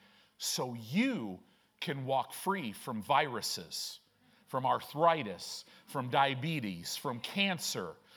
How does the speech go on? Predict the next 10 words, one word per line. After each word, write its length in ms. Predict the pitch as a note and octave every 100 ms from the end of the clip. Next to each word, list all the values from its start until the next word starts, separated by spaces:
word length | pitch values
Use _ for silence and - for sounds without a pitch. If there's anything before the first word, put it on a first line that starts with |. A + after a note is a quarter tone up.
| -
from 200 | - C3+ B2+
covid, 640 | - G#3+ F#3 B2+ G#2 F2+
whatever, 320 | A#2 F#3 F#3+
you 160 | D#3+ A3
name 400 | A3 A#3+ D4+ A#3+
it. 340 | G#2+ - - - _ _ _ _ _ _ _ _ _ _ _ _ _ -
It's 200 | A2+ -
been 220 | D3 C#3+
paid 340 | - D#3+ C#3
for. 360 | - A#2 F2